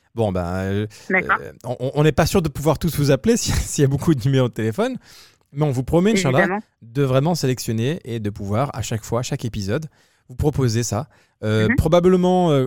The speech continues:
Speaker 1: à partir de quand on fait ça ? À la rentrée ?
Speaker 2: Je pense qu'à la rentrée, c'est le plus, euh, judicieux, ouais.
Speaker 1: Allez, ça marche. Donc, euh, dès maintenant, Inch'Allah,
Speaker 2: Mm.
Speaker 1: tous ceux qui nous écoutent, vous pouvez directement
Speaker 2: Mhm.
Speaker 1: sur notre compte Instagram, euh, nous envoyer un message avec votre nu-, votre numéro de téléphone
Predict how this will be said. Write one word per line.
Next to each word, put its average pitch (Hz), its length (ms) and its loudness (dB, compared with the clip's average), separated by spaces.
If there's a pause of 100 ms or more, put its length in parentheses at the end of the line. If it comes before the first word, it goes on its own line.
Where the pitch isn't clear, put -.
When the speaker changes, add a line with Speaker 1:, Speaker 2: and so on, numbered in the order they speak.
Speaker 1:
à 139 80 -2
partir 165 280 0
de 160 80 2
quand 147 200 0
on 104 80 -6
fait 101 120 -4
ça ? 101 200 -8 (240)
À 104 60 -6
la 110 80 0
rentrée ? 190 320 -2 (1500)
Speaker 2:
Je 185 140 -4
pense 202 240 0
qu'à 196 80 2
la 180 100 4
rentrée, 185 420 -2
c'est 185 100 -2
le 160 120 -4
plus, 165 400 -14
euh, 156 120 -4
judicieux, 165 520 -4
ouais. 135 100 0 (140)
Speaker 1:
Allez, 107 180 0
ça 101 120 -2
marche. 92 280 -6
Donc, 107 260 -6
euh, 123 120 4
dès 156 140 4
maintenant, 196 520 0
Inch'Allah, 127 460 0
Speaker 2:
Mm. 190 40 -8 (140)
Speaker 1:
tous 165 100 -8
ceux 170 100 0
qui 175 120 -4
nous 139 160 2
écoutent, 165 320 -6 (300)
vous 131 100 -6
pouvez 175 300 2
directement 160 560 0
Speaker 2:
Mhm. 160 60 0
Speaker 1:
sur 147 160 -2
notre 127 200 -4
compte 127 260 -6
Instagram, 110 500 -4 (400)
euh, 101 380 -2
nous 139 200 0
envoyer 151 280 2
un 147 40 0
message 127 360 0
avec 101 220 -6
votre 196 220 0
nu-, 185 100 4
votre 170 220 -4
numéro 180 200 0
de - 60 -6
téléphone 127 360 -6